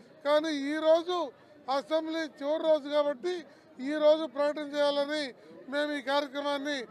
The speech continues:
తీసుకున్నాము. బహుశా రేపు కూడా అసెంబ్లీ ఉంది, రేపు ఖచ్చితంగా ప్రకటన చేసి ఆరు మాసాల కాల పరిమితి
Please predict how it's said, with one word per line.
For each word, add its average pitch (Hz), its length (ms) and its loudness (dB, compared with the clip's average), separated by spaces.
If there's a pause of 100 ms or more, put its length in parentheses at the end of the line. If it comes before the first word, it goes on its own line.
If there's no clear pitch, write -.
(360)
తీసుకున్నాము. 311 680 0 (460)
బహుశా 302 320 2 (140)
రేపు 294 220 4 (100)
కూడా 311 200 6 (540)
అసెంబ్లీ 311 420 -2 (120)
ఉంది, 339 260 0 (560)
రేపు 320 260 4 (140)
ఖచ్చితంగా 320 680 0 (560)
ప్రకటన 311 400 2 (240)
చేసి 294 420 2 (840)
ఆరు 349 240 6 (120)
మాసాల 349 520 4 (640)
కాల 330 280 4 (180)
పరిమితి 320 440 0